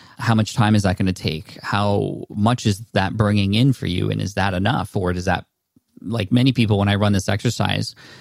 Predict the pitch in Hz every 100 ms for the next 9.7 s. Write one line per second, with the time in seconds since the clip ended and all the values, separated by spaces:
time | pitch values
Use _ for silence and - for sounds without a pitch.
0 | - - _ _ - 110 113 123 113 120
1 | - 110 113 113 98 92 95 101 - 131
2 | 131 123 117 110 104 101 98 101 107 95
3 | 87 98 110 98 - - - - - _
4 | - - _ _ - 101 101 - 101 92
5 | 104 110 110 107 101 98 101 101 98 92
6 | - 95 - 101 90 90 92 - 117 107
7 | 95 - 135 117 113 165 - - 113 107
8 | 110 107 101 113 139 - 101 101 - 104
9 | 95 - 98 110 107 -